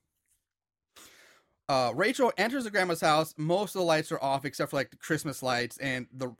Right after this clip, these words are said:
a record play, player is playing Christmas songs. She turns off the record player, looking around for Abby, and she spots the letter to her mother on the floor. We cut to Sarah returning from her booze run.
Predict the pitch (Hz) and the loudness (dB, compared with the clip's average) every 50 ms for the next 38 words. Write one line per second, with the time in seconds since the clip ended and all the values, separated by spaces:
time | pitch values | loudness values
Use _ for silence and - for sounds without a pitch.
0 | - 135 139 135 151 185 226 - - 185 156 - - 151 135 131 127 120 120 117 | -6 -4 -4 -2 0 0 0 2 2 0 0 0 -4 -2 -2 0 0 -2 -4 -4
1 | 113 - _ _ - - - 151 147 143 135 131 - - - 160 147 139 - - | -8 -10 _ _ -10 -4 0 2 2 2 0 -2 -6 -6 -4 -2 -2 -2 -2 -4
2 | 156 131 - 135 117 - - 117 107 101 104 107 - - - _ _ _ _ _ | -6 -6 -6 -6 -10 -8 -6 -6 -6 -6 -6 -10 -14 -18 -20 _ _ _ _ _
3 | _ _ _ _ _ _ - 175 160 - 220 240 247 226 233 214 - 196 170 160 | _ _ _ _ _ _ -10 -8 -4 -2 0 0 2 2 2 2 2 0 0 0
4 | 156 156 165 156 - 156 143 143 139 135 - - 151 165 185 - 208 175 165 151 | 0 0 -2 -4 -2 0 2 2 0 0 -4 -6 -2 -2 -2 -2 0 0 0 0
5 | 151 147 - 135 123 127 123 120 120 123 120 123 - 151 135 - - 160 165 190 | 0 0 -2 -2 0 0 0 0 -2 -4 -8 -8 -8 -8 -8 -4 -2 0 0 0
6 | 190 - 165 147 131 131 170 214 233 202 170 - - 170 147 139 147 151 156 151 | -2 -4 -6 -6 -4 -2 -2 0 0 -2 -4 -4 -4 -4 -4 -2 -2 0 0 0
7 | 151 156 139 131 127 123 120 - - - - 135 123 120 110 95 - - _ _ | 2 2 0 -2 -2 -6 -8 -10 -14 -14 -10 -8 -6 -6 -6 -8 -14 -18 _ _
8 | _ _ _ _ _ _ _ _ _ _ _ _ _ _ _ _ _ _ _ _ | _ _ _ _ _ _ _ _ _ _ _ _ _ _ _ _ _ _ _ _
9 | _ _ _ - 160 156 - 202 247 262 - - 180 - - - 202 214 208 202 | _ _ _ -2 -2 0 0 0 0 0 0 -4 -8 -6 -4 -2 0 2 2 2
10 | 190 170 175 160 - - - 202 214 220 208 - 196 175 151 139 127 117 143 139 | 2 2 0 -2 -4 -4 -4 -4 -4 -4 -4 -6 -4 -2 -2 -2 -2 -4 -4 -2
11 | 139 135 120 117 117 113 113 110 110 | -2 -4 -4 -4 -4 -2 -4 -4 -8